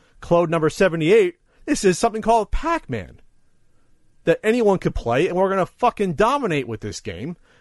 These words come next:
And this will be the most recognizable video game character for a long, long, long ass time." Besides Crash Bandicoot. Oh no, <laughs> we got,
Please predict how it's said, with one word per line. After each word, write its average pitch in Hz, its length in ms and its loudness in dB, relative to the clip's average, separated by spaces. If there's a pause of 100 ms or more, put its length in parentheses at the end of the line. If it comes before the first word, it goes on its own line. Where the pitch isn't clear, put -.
And 151 80 -4
this 190 120 -2
will 190 80 -4
be 196 60 2
the 190 100 2
most 165 220 2
recognizable 185 680 2
video 202 220 0
game 139 220 0
character 135 520 -2 (320)
for 214 180 4
a 202 80 6
long, 185 560 4
long, 170 320 4
long 156 280 2
ass 135 200 0
time." 135 440 -4 (1700)
Besides 131 280 -2
Crash 117 240 -4
Bandicoot. 101 440 -8 (100)
Oh 190 120 -4
no, 190 340 2
<laughs> - 60 -10
we 165 80 -4
got, - 240 -6